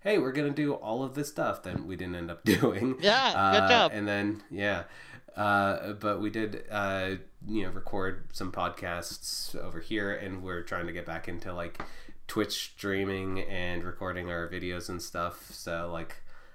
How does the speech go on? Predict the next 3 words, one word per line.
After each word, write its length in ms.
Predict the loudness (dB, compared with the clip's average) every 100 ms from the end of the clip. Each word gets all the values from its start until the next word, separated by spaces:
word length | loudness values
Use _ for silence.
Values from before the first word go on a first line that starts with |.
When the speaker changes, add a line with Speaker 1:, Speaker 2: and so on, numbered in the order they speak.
| -12
Speaker 1:
I've 180 | -8 -4
been 460 | -2 -2 0 -4 -6 -14 -20 -20 _ _ -20 -14 -14 -12 -6
just 360 | -2 0 0